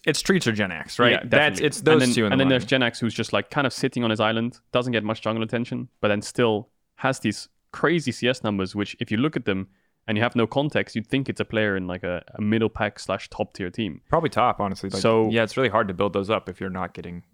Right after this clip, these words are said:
Speaker 1: a lot
Speaker 2: yeah,
Speaker 1: of attention.
Speaker 2: so massive props to Gen X for having those stats. And if you look at the game, you can see it. He is on an island, and it is never really much of a top diff in the games that S K lose. It's just kind of him farming. Then all of a sudden the, the map falls apart from one team fight,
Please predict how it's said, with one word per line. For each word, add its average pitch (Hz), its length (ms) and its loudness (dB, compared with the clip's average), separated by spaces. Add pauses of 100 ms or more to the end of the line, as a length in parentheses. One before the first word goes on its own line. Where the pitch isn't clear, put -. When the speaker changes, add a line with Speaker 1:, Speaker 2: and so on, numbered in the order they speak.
(160)
Speaker 1:
a 98 80 -8
lot 92 100 -2
Speaker 2:
yeah, 156 120 2
Speaker 1:
of - 40 -8
attention. - 300 -12
Speaker 2:
so 147 320 0
massive 120 500 -2
props 135 280 -2
to 117 60 -6
Gen 110 160 -2
X 117 140 -4
for 101 120 -6
having 127 340 -2
those 135 200 -4
stats. 139 320 -4
And 117 120 -2
if 107 80 -4
you 113 60 0
look 147 120 0
at 123 60 0
the 113 60 -4
game, 107 180 0
you 101 80 -2
can 104 100 -8
see 120 220 -2
it. - 180 -8 (300)
He 151 200 0
is 156 80 2
on 120 100 2
an 110 60 0
island, 123 320 0 (640)
and 113 80 2
it 113 120 2
is 127 100 -2 (140)
never 120 240 0
really 107 200 0
much 107 240 -2
of 110 80 -10
a 101 60 -4 (720)
top - 240 -2
diff - 340 -2
in 110 80 -2
the 107 80 -2
games 113 240 -2
that 107 80 -2
S 113 140 -2
K 107 160 -2
lose. 113 340 -4 (340)
It's - 160 -8
just 117 220 -2
kind 110 140 0
of - 80 -4
him 107 160 0
farming. 107 460 -2 (460)
Then 98 120 -6
all 98 80 -4
of 95 80 -10
a - 20 -16
sudden 98 240 -8
the, 98 80 -8
the 98 120 -6
map 98 200 -6
falls 101 160 -6
apart 98 260 -4
from 101 140 -6
one 98 140 -4
team 98 180 -6
fight, 95 240 -4